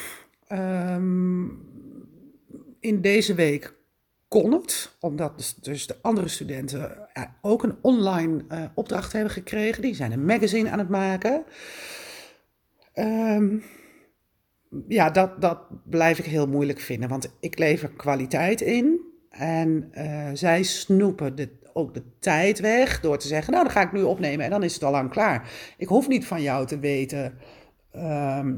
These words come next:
wat kenmerken zijn van podcast, wat vormen zijn waarin je dat, eh, kunt doen. Eh, dus ik denk een belangrijke les voor mij is ook dat ik vooraf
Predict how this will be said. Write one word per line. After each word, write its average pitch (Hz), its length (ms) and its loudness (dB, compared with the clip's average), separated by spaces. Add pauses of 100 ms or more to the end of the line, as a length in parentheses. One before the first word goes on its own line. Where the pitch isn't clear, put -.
wat 143 260 -2
kenmerken 131 440 0
zijn 120 220 0
van 113 160 -6
podcast, 117 640 -4
wat 110 180 -6
vormen 131 460 0
zijn 117 220 -2
waarin 117 220 -4
je 107 120 -4
dat, 110 320 -6
eh, 101 480 -8 (120)
kunt 123 320 -2
doen. 156 440 0 (1040)
Eh, 156 160 -4
dus 156 260 -4
ik 147 120 -12
denk 156 160 0
een 147 100 -2
belangrijke 156 520 2
les 180 320 2
voor 180 220 -2
mij 180 320 4
is - 580 -2
ook 190 460 -4 (140)
dat 190 360 -6
ik 185 280 -10
vooraf 220 800 0